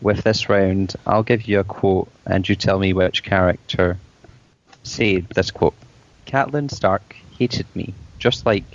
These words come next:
you hate me." A, Tyrion Lannister.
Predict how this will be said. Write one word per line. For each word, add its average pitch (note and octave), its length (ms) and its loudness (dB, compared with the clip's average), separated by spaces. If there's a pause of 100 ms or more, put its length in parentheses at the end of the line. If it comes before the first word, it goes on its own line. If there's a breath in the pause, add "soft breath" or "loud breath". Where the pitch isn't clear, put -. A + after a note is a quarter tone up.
(240)
you G2+ 180 2
hate G2+ 240 0
me." F#2+ 160 -6 (840)
A, B2+ 160 2 (1040)
Tyrion G2 440 0
Lannister. F#2 640 0